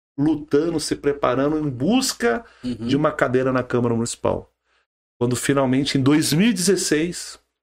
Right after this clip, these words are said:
Speaker 1: portanto, de noventa e seis a dois mil e dezesseis, vinte anos se passaram.
Speaker 2: Uma vida.
Speaker 1: Uma vida.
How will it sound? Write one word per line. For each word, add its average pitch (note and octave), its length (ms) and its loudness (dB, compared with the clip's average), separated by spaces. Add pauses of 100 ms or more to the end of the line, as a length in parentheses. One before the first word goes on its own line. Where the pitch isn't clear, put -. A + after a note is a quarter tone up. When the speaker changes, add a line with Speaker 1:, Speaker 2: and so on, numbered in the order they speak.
(880)
Speaker 1:
portanto, C3+ 640 -2 (220)
de A2 140 -4
noventa A#2+ 420 0
e B2 80 0
seis F#2+ 480 -2
a G2 80 -2
dois G#2 260 0
mil A#2 140 0
e - 20 -2
dezesseis, A#2+ 720 -6 (1200)
vinte A2+ 340 -2
anos G#2+ 220 -2
se - 80 -8
passaram. G2 540 -4 (800)
Speaker 2:
Uma A2 180 -6
vida. G2+ 400 -6 (300)
Speaker 1:
Uma A2 180 -6
vida. B2+ 440 -4